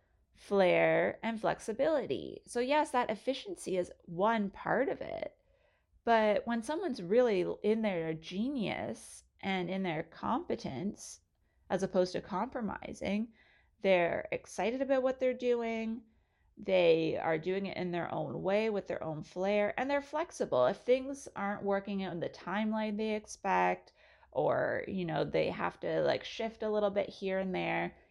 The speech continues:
you know, a little bit of compromise here and there, as long as they're still doing what they want to be doing, then they're going to, that's a formula for abundance. And so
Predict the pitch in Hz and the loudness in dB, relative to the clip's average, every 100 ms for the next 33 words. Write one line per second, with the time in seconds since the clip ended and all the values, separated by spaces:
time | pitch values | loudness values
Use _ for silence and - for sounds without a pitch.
0 | - 233 247 220 214 202 202 202 202 180 | -6 0 2 4 4 4 2 0 -2 -6
1 | 196 180 175 - 170 160 165 170 165 160 | -4 -4 -4 -4 -4 -4 -4 -4 -4 -4
2 | 180 - _ - 202 196 220 240 240 233 | -6 -10 _ -4 -4 -2 -2 0 -2 -2
3 | 185 180 170 180 - 180 165 - 175 202 | 0 0 2 -2 -2 -4 -4 -2 0 0
4 | 165 180 160 151 190 - - - 220 262 | -2 -2 -2 -2 -6 -10 -14 -6 0 0
5 | 208 175 175 190 - _ _ 226 254 247 | 2 0 -2 -6 -16 _ _ 4 4 6
6 | 254 247 226 220 247 254 - - 202 202 | 2 2 0 2 0 -4 -8 -2 0 0
7 | 214 226 226 202 226 240 240 240 233 - | 0 -4 -4 -4 -2 -2 -2 -4 -4 0
8 | 170 170 175 - 190 262 415 262 - - | 2 2 0 -2 0 -2 0 -2 -4 -6
9 | - 202 208 226 208 202 196 | -6 -4 2 4 6 4 0